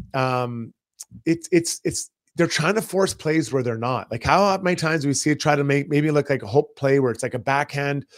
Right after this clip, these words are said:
towards, like, towards someone, not on their tape. When the Oilers are at their best on their power play, the passes are tape to tape. They're sharp. They're moving quickly, and it makes the other team move, a la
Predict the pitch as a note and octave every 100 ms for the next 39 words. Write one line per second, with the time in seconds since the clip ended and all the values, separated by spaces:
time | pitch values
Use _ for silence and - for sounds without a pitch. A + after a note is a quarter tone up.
0 | - _ - F3+ F3 F3 - - D3+ -
1 | F3 F#3 F#3+ G3 G3 - D3+ C3 A#2+ F#3
2 | C4 A#3+ - E3 C#3 A#2 _ - C3+ C#3+
3 | F3 G3+ G#3 G3 E3 E3 - D#3+ D3+ C3+
4 | B2+ - A#2+ A2+ - - _ _ - C3+
5 | C#3 D3+ E3 D3 B2+ - D3 E3 E3+ D#3+
6 | D3 D#3 D3+ C3+ G#2+ - C#3+ D#3+ - C#3
7 | C3+ C3+ B2 D#3+ E3 C#3 B2+ A2+ - -
8 | - C#3 C#3 D3 - C#3+ C#3 C#3 - C#3+
9 | C3 - - B2 C3+ A2+ - _ _ _
10 | - C3+ C3 B2+ A#2+